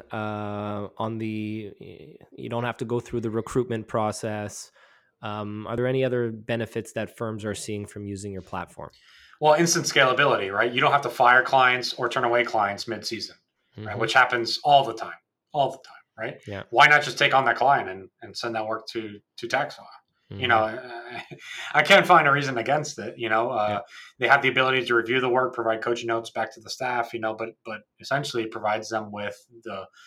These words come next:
Speaker 2: you know, the manpower needed to, to get the work done.
Speaker 1: Are there any firms that aren't, uh, appropriate for your platform or aren't well suited for your platform?
Speaker 2: I would say, you know, the, the audit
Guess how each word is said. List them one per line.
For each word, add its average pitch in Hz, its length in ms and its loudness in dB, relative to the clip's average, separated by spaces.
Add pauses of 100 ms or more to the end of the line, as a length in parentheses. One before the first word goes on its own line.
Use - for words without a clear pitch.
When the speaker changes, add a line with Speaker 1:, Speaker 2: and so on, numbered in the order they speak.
(440)
Speaker 2:
you 117 80 -16
know, 101 100 -10
the 107 100 -14
manpower 110 580 0
needed 104 320 -12
to, 101 280 -12
to 113 100 -14
get 92 140 -10
the 92 80 -18
work 90 200 -20
done. 127 100 -12 (1120)
Speaker 1:
Are 123 120 -2
there 127 180 -2
any 143 240 -2
firms 135 560 0
that 117 460 -2
aren't, 120 720 -6 (160)
uh, 101 240 -8
appropriate 127 680 -4
for - 100 -10
your 92 140 -6
platform - 640 -12 (140)
or 104 180 -6
aren't 104 240 -6
well 107 180 -4
suited 127 460 -2
for - 100 -14
your 90 120 -10
platform? - 520 -14 (920)
Speaker 2:
I - 60 2
would 185 100 8
say, 196 320 4
you 175 120 2
know, 156 240 4
the, 156 180 -4
the 131 160 2
audit 135 400 6